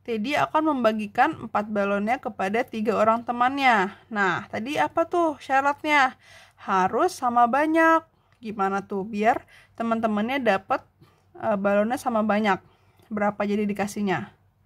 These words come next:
Bener, jadi dikasihnya satu, satu, satu. Jadi, setiap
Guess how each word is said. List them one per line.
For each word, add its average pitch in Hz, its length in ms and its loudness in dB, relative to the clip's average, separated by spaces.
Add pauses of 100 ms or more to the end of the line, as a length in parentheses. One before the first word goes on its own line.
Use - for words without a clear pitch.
(1000)
Bener, 269 400 2
jadi 214 240 0
dikasihnya 233 800 0
satu, - 560 -12
satu, - 480 -10 (320)
satu. 254 880 0
Jadi, 208 400 -6
setiap 202 480 -4